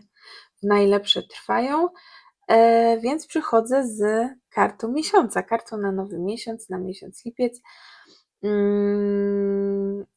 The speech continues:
i rozważaniami na temat tej karty,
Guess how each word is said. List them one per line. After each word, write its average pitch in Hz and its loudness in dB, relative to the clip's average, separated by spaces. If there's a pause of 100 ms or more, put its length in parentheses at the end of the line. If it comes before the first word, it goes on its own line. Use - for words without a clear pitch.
i 226 -4 (140)
rozważaniami 196 -2 (180)
na 202 -4
temat - -8
tej - -8
karty, 269 -6